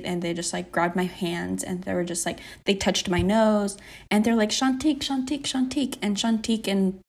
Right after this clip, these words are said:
Bahasa, uh, means beautiful. So, uh, they were just saying, like, "You're so," like, our translator was just saying, "Oh, they think you're so pretty, they think you're so pretty," and they would, like, touch my nose because, like, it was smaller than, it wasn't flat like their noses, or, like,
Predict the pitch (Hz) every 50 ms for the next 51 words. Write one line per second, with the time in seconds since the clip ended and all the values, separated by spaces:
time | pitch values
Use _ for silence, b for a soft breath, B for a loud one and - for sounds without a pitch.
0 | _ - 190 190 - 180 185 190 190 - 190 185 180 175 175 185 - 170 180 180
1 | 185 180 185 185 185 185 185 - - - 202 208 202 190 185 190 - 170 156 -
2 | - - B B B B B B B B - - - 202 190 180 175 170 170 180
3 | - - - _ _ _ _ _ _ _ _ _ _ _ _ _ _ - - -
4 | - 202 202 190 185 202 - - - - 226 214 208 208 196 202 202 - 185 180
5 | 185 185 185 180 185 - 220 226 226 - 233 208 - - 208 196 196 - - _
6 | _ _ _ _ - - _ _ _ _ _ _ _ - 208 208 202 - 202 196
7 | 190 185 180 185 180 185 190 185 - 196 185 190 - 233 247 233 233 226 220 233
8 | 214 - 214 214 - 208 196 - - 190 190 190 185 185 185 190 196 190 190 -
9 | 202 190 - - 180 175 - - - 262 269 262 254 233 233 B B B B B
10 | B - 196 202 208 208 208 208 202 185 175 - - - 190 190 - - 196 185
11 | 180 175 170 170 175 180 180 - - 185 185 - 175 175 - 175 170 - - -
12 | B B B _ b b b _ _ _ - 202 190 185 180 175 - - - -
13 | - 190 180 180 180 175 175 175 175 175 175 - - 202 208 202 208 196 196 185
14 | 185 - - - - 180 175 180 - 190 - 190 190 190 190 - 190 185 185 185
15 | 185 185 185 185 180 - - 180 175 175 175 175 - - 185 180 175 175 165 160
16 | 160 -